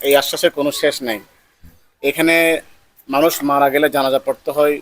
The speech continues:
এখান থেকে পাঁচ কিলোমিটার গিয়ে, অন্য বাড়িতে গিয়ে। এখানে বাচ্চাদের স্কুল, কলেজ,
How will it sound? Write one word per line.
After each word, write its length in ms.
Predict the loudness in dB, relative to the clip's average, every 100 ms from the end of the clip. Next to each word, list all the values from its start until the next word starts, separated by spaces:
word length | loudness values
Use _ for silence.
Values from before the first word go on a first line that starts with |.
| -12
এখান 240 | -12 -8 -6
থেকে 160 | -6
পাঁচ 220 | -4 -6
কিলোমিটার 260 | -6 -4 -4
গিয়ে, 320 | -6 -6 -4
অন্য 280 | -4 -4 -2
বাড়িতে 280 | -2 -2 -6
গিয়ে। 200 | -8 -10 _ _ _ _ _ _ -4
এখানে 340 | 0 2 2
বাচ্চাদের 500 | 2 2 2 2 2
স্কুল, 320 | -2 -4 -4
কলেজ, 600 | 0 2 4 2 0 -4